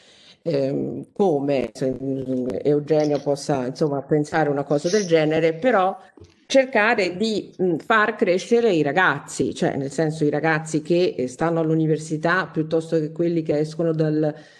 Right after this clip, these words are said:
da, da, da, dagli istituti tecnici, per comunque renderli, mm, comunque padroni di una tecnologia che comunque sta evolvendo, è abbastanza matura ma è ancora in evoluzione, come molte tecnologie,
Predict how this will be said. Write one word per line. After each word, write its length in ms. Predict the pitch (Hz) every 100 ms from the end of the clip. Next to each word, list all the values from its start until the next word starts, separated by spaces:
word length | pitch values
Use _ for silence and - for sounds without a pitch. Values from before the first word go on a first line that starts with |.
| - - -
da, 260 | - 151 151
da, 240 | 147 151
da, 380 | 147 151 143 151
dagli 920 | 160 165 160 151 160 156 156 151 156
istituti 480 | 170 160 160 160 165
tecnici, 560 | 185 190 185 170 160 190
per 400 | 247 240 - - 202 - -
comunque 380 | 240 208 208 220
renderli, 600 | 190 185 165 165 160 -
mm, 560 | 175 156 151 147 139 135 -
comunque 420 | - 190 202 196 160
padroni 400 | 220 185 196 180
di 60 |
una 140 | 151 165
tecnologia 640 | 196 - 214 220 214 226 -
che 180 | 247 247
comunque 560 | 285 277 320 240 175
sta 200 | 160 160 143
evolvendo, 840 | 139 139 135 127 117 117 127 -
è 100 | -
abbastanza 640 | 202 175 151 156 131 131
matura 480 | 156 208 151 143 180
ma 100 | 196
è 40 | 131
ancora 340 | 135 - 147
in 60 | 135
evoluzione, 800 | 127 127 131 - 160 120 113 -
come 260 | 160 139
molte 440 | 135 131 127 139 -
tecnologie, 880 | - 131 131 131 123 135 123 120